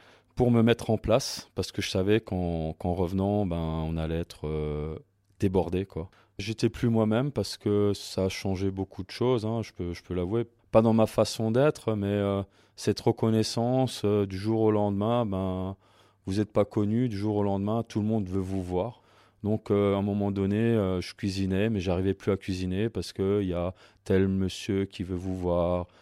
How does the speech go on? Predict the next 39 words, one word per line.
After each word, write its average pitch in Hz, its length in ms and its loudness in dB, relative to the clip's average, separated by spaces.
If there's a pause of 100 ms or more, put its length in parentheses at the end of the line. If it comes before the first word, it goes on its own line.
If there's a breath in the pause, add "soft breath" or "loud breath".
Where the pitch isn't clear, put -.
(100 soft breath)
euh, 90 200 -2
telle 101 300 2
marque 98 420 2
qui, 101 260 -4
qui - 160 -8
vous 95 100 -6
téléphone, 98 560 2
qui - 140 -10
vous 95 80 -4
sollicite, 95 1000 -4
tel 98 200 2
sponsor 101 560 -4
qui - 120 -8
veut 95 80 -2
vous 95 100 -4
solliciter, 95 800 -4
tel 113 200 -8
fournisseur. 95 640 -4 (460 loud breath)
Tout - 120 -6
le 117 60 2
monde 113 100 2
veut 110 80 0
tellement, 117 480 0 (200 soft breath)
euh, 98 200 4
vous 101 220 0
voir. 110 560 4 (180 soft breath)
Et 92 60 -4
à 92 40 0
un - 20 2
moment 98 260 2
donné, 110 300 2
j'avais 98 220 2
cette 92 280 -4
boule 117 220 2
au 117 100 4
ventre 120 320 -2
en 101 80 -4
cuisinant, 107 560 -2
quoi. 90 260 -10